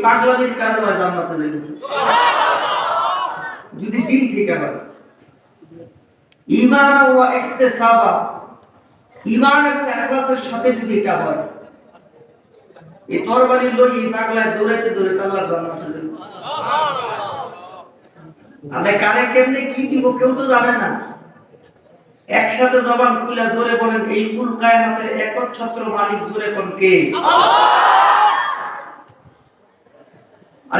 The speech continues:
এখন তখন আবার ঘোষণা দেন, কারা নির্যাতিত? দোষ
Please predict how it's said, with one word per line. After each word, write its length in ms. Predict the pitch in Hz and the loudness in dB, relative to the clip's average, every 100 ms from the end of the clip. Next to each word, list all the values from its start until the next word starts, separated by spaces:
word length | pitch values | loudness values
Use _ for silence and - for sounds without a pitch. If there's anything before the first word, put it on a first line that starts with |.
| 214 | 4
এখন 180 | 220 - | 4 2
তখন 220 | 269 269 262 | 0 0 0
আবার 180 | 247 247 208 | 0 0 -2
ঘোষণা 340 | - 247 247 240 | -6 -4 -2 -2
দেন, 120 | 233 202 214 | -2 -6 -4
কারা 240 | 220 233 233 | -2 -2 0
নির্যাতিত? 580 | 226 226 226 220 214 208 185 - - - - - - - _ _ _ - - - 151 | -2 -4 -4 -4 -6 -6 -6 -6 -12 -20 -20 -20 -20 -20 _ _ _ -20 -16 -10 -2
দোষ 180 | 190 | 0